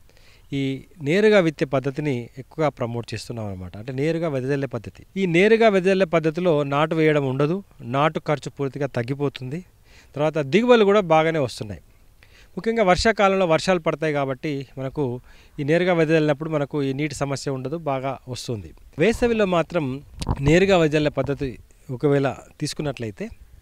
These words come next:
చౌడు లేని పొలాలకి ఇది సూటబుల్గా ఉంటుంది. ముఖ్యంగా తర్వాత చలిని అధిగమించాల్సి ఉంటుంది దీనికి కూడా. ఈ రెండు దృష్టిలో పెట్టుకొని మనం వేసవిలో కూడా ఈ నేరుగా విత్తే పద్ధతి అవలంబించవచ్చు. ముఖ్యంగా చలి తక్కువ ఉన్న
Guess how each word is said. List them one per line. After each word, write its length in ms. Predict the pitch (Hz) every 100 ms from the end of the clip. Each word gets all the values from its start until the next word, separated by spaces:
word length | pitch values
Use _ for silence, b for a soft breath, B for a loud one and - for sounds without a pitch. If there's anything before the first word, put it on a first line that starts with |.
| b b b b b -
చౌడు 300 | 175 247 247 220
లేని 260 | 185 180 160
పొలాలకి 480 | - 156 147 139 185
ఇది 260 | 139 117 -
సూటబుల్గా 440 | 131 135 127 127
ఉంటుంది. 320 | 120 110 110
ముఖ్యంగా 440 | 139 123 135 120 180 - _ _ b b b
తర్వాత 180 | 170 185 -
చలిని 240 | 190 240
అధిగమించాల్సి 640 | 233 180 202 202 196 180 156
ఉంటుంది 220 | 127 117
దీనికి 260 | 107 113 101
కూడా. 140 | 95 76 - -
ఈ 80 | 156
రెండు 240 | 147 170 202
దృష్టిలో 340 | 165 - 175
పెట్టుకొని 280 | 147 131 180
మనం 280 | 180 151 131
వేసవిలో 420 | 156 156 165 143
కూడా 240 | 123 135 165 123 b b b -
ఈ 320 | 127 127 127 123
నేరుగా 320 | 135 180 180
విత్తే 180 | 147 -
పద్ధతి 360 | 127 123 123 151
అవలంబించవచ్చు. 560 | 117 120 113 104 107 170
ముఖ్యంగా 520 | 160 - 196 190 190 b b -
చలి 160 | 170 190
తక్కువ 340 | 185 180
ఉన్న 80 | 170